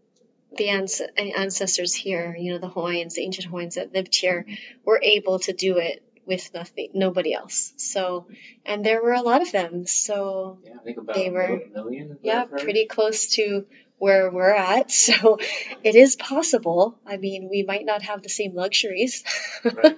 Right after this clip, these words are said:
Speaker 2: I think we use ten, ten times as much as what they might
Speaker 1: I'm
Speaker 2: use.
Speaker 1: sure. Uh, waste.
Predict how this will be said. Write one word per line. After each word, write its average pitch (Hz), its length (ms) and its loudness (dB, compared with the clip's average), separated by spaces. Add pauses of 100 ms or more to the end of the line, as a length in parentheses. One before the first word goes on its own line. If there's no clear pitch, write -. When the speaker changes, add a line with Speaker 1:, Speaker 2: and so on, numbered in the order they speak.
Speaker 2:
I 320 100 10
think - 360 -4
we 127 80 -2
use 120 200 -4
ten, 113 480 -8
ten 113 220 -10
times 104 260 -8
as - 100 -20
much - 260 -20
as - 120 -20
what - 160 -20
they - 80 -20
might - 160 -20
Speaker 1:
I'm 175 140 -4
Speaker 2:
use. 196 80 -2
Speaker 1:
sure. 196 420 2 (240)
Uh, 226 160 4
waste. 196 580 -2